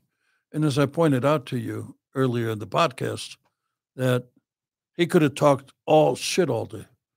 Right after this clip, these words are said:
But when they put, if you read the indictment, it's a forty-five page indictment, but it's double spaced, and anybody can read it in about twenty minutes. And it reads like a crime novel.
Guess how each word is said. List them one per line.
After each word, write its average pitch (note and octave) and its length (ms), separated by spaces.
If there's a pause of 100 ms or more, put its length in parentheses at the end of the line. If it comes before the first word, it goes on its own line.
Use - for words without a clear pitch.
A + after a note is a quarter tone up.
(380)
But C3+ 100
when D#3 180
they A3+ 100
put, F#3+ 320
if C#3+ 140
you G#3+ 100
read A3 240
the D3+ 100
indictment, A#2+ 460
it's B2 160
a D#3+ 60
forty-five D#3 560
page C3+ 280
indictment, A#2+ 600 (560)
but F3 100
it's C3 200
double D3 260
spaced, - 600 (420)
and D3 80
anybody D3+ 360
can B2+ 220
read D3 220
it A#2+ 140
in B2+ 160
about A#2 360 (220)
twenty C3+ 260
minutes. A2 540 (880)
And C#3+ 160
it C#3 180 (240)
reads F#3 360
like C#3 200
a A#2 60
crime D3 440
novel. G#2 420